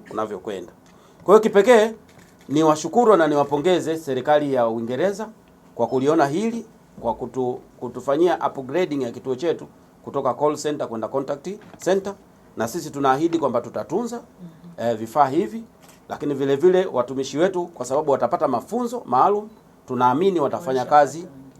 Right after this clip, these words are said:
Speaker 1: eh, washapata mafunzo, tunaamini watafanya kazi hii kwa weledi, kuhakikisha kwamba wanahudumia, eh, Watanzania. Kipekee ni washukuru nyote ambao mmeweza kuhudhuria kwenye shughuli hii, eh, hapa leo kwa niaba ya Mheshimiwa Waziri ambaye ali-,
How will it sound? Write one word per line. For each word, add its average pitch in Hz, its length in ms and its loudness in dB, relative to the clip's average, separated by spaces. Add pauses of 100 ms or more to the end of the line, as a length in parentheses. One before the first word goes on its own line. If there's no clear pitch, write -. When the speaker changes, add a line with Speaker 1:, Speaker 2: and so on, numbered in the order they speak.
Speaker 1:
eh, 110 60 -2
washapata 147 420 0
mafunzo, 175 480 2 (340)
tunaamini 123 420 -2
watafanya 120 400 -2
kazi 135 300 -2
hii 147 180 -4
kwa 113 220 -4
weledi, 165 440 0
kuhakikisha 123 520 -10
kwamba 123 180 -2
wanahudumia, 113 720 -4 (480)
eh, 107 160 -2
Watanzania. 104 760 -6 (640)
Kipekee 131 440 2
ni 147 80 0
washukuru 123 540 -4
nyote 185 520 -2
ambao 117 220 -2
mmeweza 113 280 -4
kuhudhuria 110 420 -8
kwenye 117 200 -10
shughuli 123 260 -10
hii, 160 220 -8 (420)
eh, 107 240 -8
hapa 120 260 -2
leo 170 240 2
kwa 113 220 -10
niaba 113 260 -6
ya 101 60 -8
Mheshimiwa 110 400 -6
Waziri 107 460 -6
ambaye 113 260 -2
ali-, 98 140 -8